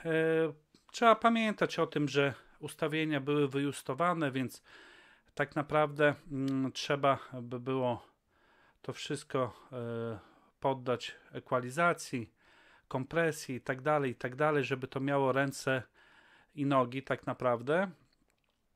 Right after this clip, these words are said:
E, po drugie, na tym rzecz polega, żeby się bawić. Ja akurat takie mikrofony wybrałem, jest to mój wybór, e,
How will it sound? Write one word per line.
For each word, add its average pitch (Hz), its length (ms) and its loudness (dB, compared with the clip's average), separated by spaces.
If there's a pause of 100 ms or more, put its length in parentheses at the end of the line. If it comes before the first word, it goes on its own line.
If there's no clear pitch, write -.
(140)
E, 127 420 -2
po 160 100 2
drugie, 160 560 0 (520)
na 160 140 2
tym 170 200 -6
rzecz 156 200 -2
polega, 156 440 2
żeby 127 580 -4
się - 160 -2
bawić. 127 400 0
Ja 226 60 8
akurat 196 380 2
takie 175 280 0
mikrofony 147 560 -2
wybrałem, 143 460 2
jest 123 140 -4
to 127 100 -8
mój 147 220 -4
wybór, 143 380 2 (760)
e, 123 560 0